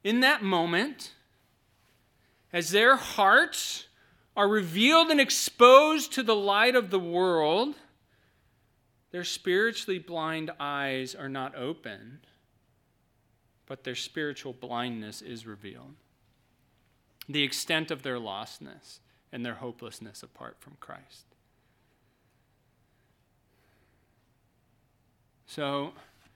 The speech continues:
not only does Jesus' light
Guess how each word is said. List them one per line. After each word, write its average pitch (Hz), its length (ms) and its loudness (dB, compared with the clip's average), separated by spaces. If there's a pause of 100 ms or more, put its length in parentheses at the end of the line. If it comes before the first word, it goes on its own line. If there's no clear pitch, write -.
(360)
not 165 160 -4
only 180 300 -2
does 147 720 -2 (140)
Jesus' 156 520 -12
light 139 460 -4